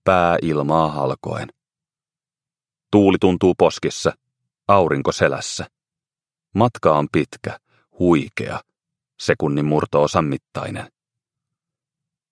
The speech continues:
Juuri ennen vedenpintaa Ismo aavistaa välähdyksenomaisesti, ettei kaikki ole niin kuin pitää. Asento on väärä. Maha tulee edellä,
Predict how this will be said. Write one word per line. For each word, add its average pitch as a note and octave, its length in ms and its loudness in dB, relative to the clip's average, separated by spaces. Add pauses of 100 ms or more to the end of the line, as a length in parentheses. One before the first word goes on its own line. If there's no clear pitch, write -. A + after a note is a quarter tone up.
(320)
Juuri F#2+ 300 6
ennen F#2 220 2
vedenpintaa D2+ 640 2
Ismo D#2+ 300 0
aavistaa D2+ 420 2
välähdyksenomaisesti, C#2+ 1160 -2 (260)
ettei - 360 -2
kaikki E2+ 360 0
ole F2+ 180 0
niin D2+ 200 -4
kuin D#2+ 220 -4
pitää. C#2 380 -6 (1000)
Asento D#2 420 2
on D#2+ 140 0
väärä. C#2 300 -2 (1000)
Maha E2+ 280 2
tulee D2 340 2
edellä, D2+ 380 2